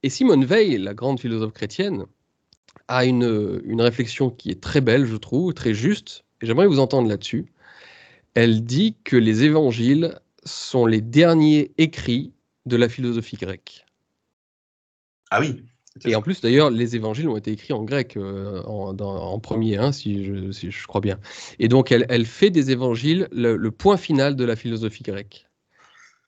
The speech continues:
Speaker 1: Je tr-, je trouve cette réflexion très intéressante.
Speaker 2: Alors, là, il y aurait un tas de choses à dire. <laughs> Un tas de choses à
Speaker 1: Ouais.
Speaker 2: dire.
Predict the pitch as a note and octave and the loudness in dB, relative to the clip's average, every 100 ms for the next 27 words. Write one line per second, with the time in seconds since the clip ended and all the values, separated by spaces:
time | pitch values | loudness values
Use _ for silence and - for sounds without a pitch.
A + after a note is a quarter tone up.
0 | _ _ _ _ - A#2+ - B2 D3 A3+ | _ _ _ _ -14 -10 -6 0 2 2
1 | G3 E3+ D3+ C#3+ F#3+ F3+ - E3+ C3 G#2+ | 2 0 2 0 -2 -4 0 0 0 -4
2 | G2 G#2+ - - _ _ _ _ _ - | -8 -12 -16 -20 _ _ _ _ _ -8
3 | G#2 F2 D2+ - _ E2 F#2 E2 D#2 D#2 | -4 -2 -4 -8 _ -8 -6 -4 -4 -4
4 | D2+ D2 G2+ - F2 D#2 F2+ A#2+ A#2 - | -6 -6 -6 -6 -10 -8 -4 -4 -4 -4
5 | E3+ - _ - - F#2+ - F#2 F2 | -4 -6 _ -16 -8 -6 -2 -2 -2